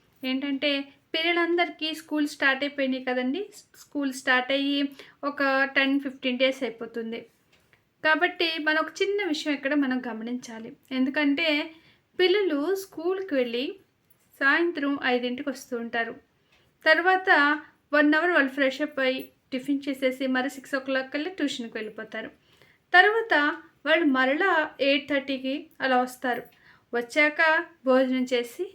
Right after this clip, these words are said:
ఒక వన్ అవర్ ఫోన్ చూసుకుని పడుకుంటారు. ఇది రొటీన్‌గా జరిగే పనండి. అప్పుడే మనం కొంచెం పిల్లల యందు శ్రద్ధ వహించాలి. ఏంటంటే, పిల్లలు స్కూల్ నుంచి వచ్చాక ఒక పది,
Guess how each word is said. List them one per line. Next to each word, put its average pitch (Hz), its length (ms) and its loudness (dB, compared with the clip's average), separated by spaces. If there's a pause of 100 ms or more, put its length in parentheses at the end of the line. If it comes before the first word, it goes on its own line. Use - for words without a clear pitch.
(180)
ఒక 240 220 -4
వన్ 269 260 2
అవర్ 302 220 0
ఫోన్ 269 340 -2
చూసుకుని 254 480 -4 (140)
పడుకుంటారు. 220 640 -8 (720)
ఇది 330 260 4 (220)
రొటీన్‌గా 359 560 0
జరిగే 240 320 -2
పనండి. 233 520 -6 (360)
అప్పుడే 294 340 -4
మనం 262 340 -2
కొంచెం 302 420 -6 (680)
పిల్లల 320 300 0
యందు 269 360 0 (220)
శ్రద్ధ 240 400 -6
వహించాలి. 226 640 -10 (500)
ఏంటంటే, 254 560 -2 (480)
పిల్లలు 381 380 2
స్కూల్ 277 380 -4
నుంచి 277 220 2
వచ్చాక 247 440 -8 (640)
ఒక 262 60 0 (100)
పది, 294 320 -2